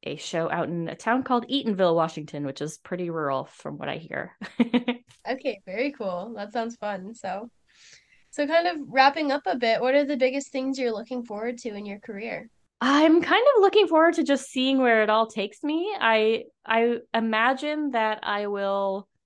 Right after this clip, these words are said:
Speaker 1: narrow my focus a little bit more <laughs> in the coming
Speaker 2: <laughs>
Speaker 1: years, uh, probably a little out of necessity,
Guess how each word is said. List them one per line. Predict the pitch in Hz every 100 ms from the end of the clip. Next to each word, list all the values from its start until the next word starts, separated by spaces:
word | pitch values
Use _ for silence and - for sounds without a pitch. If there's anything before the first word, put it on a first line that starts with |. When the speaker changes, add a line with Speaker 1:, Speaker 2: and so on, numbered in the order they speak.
| _ -
Speaker 1:
narrow | 190 185 190 208 214
my | 208 190
focus | 196 196 233 240
a | 240
little | 247 254 254
bit | 240
more | 247 254 254 294 -
<laughs> | - -
in | 330 285 - 269
the |
coming | 254 254 247 240
Speaker 2:
<laughs> |
Speaker 1:
years, | 233 240 262 311 - - - _ -
uh, | 208 208 208 202
probably | 220 214 226 226
a | 220
little | 214 208
out | 208 214
of |
necessity, | 220 208 - 202 - 240 269 359